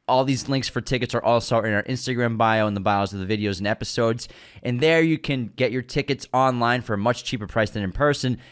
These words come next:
And you can tune into the show live broadcast as it's happening in Los Angeles, wherever you are. And we planned it so it's a Saturday, twelve P M Pacific time,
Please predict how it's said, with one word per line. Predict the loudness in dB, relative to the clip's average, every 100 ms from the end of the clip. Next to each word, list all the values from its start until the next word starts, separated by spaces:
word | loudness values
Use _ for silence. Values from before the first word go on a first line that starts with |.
| -12 -8
And |
you | -4
can | -4
tune | -2 0
into | 0 -2
the | -4
show | 2 4 4 2 -10 -6
live | 0 2 2 2
broadcast | 2 4 2 2 0 0 -2
as | -4 -2 -2
it's | -2
happening | 0 0 0 0 -2 0
in | 2
Los | 2 2 0
Angeles, | -2 0 -2 -2
wherever | 0 2 2
you | 4 4
are. | 4 4 4
And | 0
we | -4
planned | -4 -2 -2
it | -2
so | -2
it's | -4
a | -4
Saturday, | 0 2 4 4 2 0 -8 _ -4
twelve | 2 2 2
P | -2
M |
Pacific | -2 -2 0 0 0
time, | 0 2 2